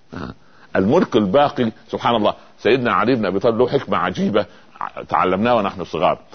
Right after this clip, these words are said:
يقول: "الغنى والفقر الحقيقيان بعد العبور على الصراط." يعني بعد العبور على الصراط تعرف إن كنت ذاهب إلى الجنة، اللهم اجعلها لنا جميعا جنة بلا، بلا سابقة عذاب يا رب،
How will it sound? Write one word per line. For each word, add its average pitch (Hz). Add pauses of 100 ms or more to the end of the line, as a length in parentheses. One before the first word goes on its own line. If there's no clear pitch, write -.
(160)
يقول: 117 (340)
"الغنى 107 (460)
والفقر 101 (300)
الحقيقيان 110 (640)
بعد 127 (880)
العبور 113
على 95
الصراط." 82 (140)
يعني 104
بعد 117
العبور 110
على 113
الصراط 120
تعرف 98 (140)
إن 95
كنت 117 (560)
ذاهب 120
إلى 113
الجنة، 131
اللهم 120
اجعلها 117
لنا 113
جميعا 107
جنة 107
بلا، 95
بلا 90
سابقة 92
عذاب 104
يا 104
رب، 113